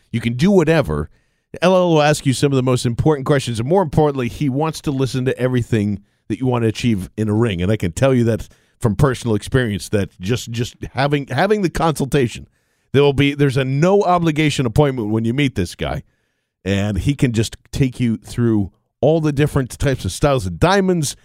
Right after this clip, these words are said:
how they were set up, how are they gonna, you know,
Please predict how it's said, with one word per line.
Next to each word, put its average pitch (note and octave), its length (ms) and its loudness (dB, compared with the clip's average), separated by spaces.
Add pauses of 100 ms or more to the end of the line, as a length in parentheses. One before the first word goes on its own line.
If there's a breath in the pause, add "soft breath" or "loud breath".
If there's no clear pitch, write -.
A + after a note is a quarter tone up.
(160)
how A#2 160 0
they G2 180 2
were E2 100 0
set A2+ 260 -2
up, E3+ 280 0
how C3+ 240 0
are A#2+ 100 0
they A2+ 200 -2
gonna, A2+ 320 -2
you A#2 160 -2
know, F#2 220 -2